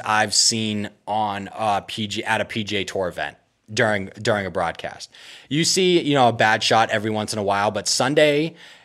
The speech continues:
at the Players, within thirty minutes, shit just was happening. Brandon Todd on seventeen shanks it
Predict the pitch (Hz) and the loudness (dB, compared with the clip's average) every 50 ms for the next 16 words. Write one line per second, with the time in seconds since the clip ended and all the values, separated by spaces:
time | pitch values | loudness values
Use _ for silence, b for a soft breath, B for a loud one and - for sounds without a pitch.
0 | B B 117 131 - 143 127 - 127 117 110 107 104 104 104 101 110 120 113 113 | B B 0 0 0 -2 -2 0 2 2 2 2 0 0 -2 -2 0 -2 -2 0
1 | 120 113 107 104 95 - - - 143 135 139 147 151 147 117 95 80 67 - - | 0 -2 -2 -2 -6 -6 -2 2 4 4 4 4 2 0 0 -2 -4 -6 -6 -6
2 | - - - _ - - - - - 139 135 - - 107 104 107 120 113 - - | -6 -6 -8 _ -10 -6 -4 -2 0 -2 -2 -4 -6 -10 -6 -4 -2 -2 -4 -4
3 | 117 104 - - - 90 78 - - 73 - - 80 - 110 120 127 131 120 - | -6 -8 -4 -2 -2 -2 -2 -4 -12 -18 -18 -12 -4 0 0 2 2 0 -2 -2
4 | 113 101 85 - - - _ _ - - 117 113 104 - 131 120 113 113 101 - | -2 -2 -2 -2 -8 -16 _ _ -4 -2 -2 -2 0 2 2 2 2 0 -2 -4
5 | - 98 82 76 76 - B B B B B B B B - - - - - 139 | -6 -8 -10 -12 -14 -18 B B B B B B B B -10 -8 -4 -2 0 0
6 | 151 180 180 - - 110 101 98 - - _ | 0 0 -2 -2 -4 -4 -4 -4 -6 -8 _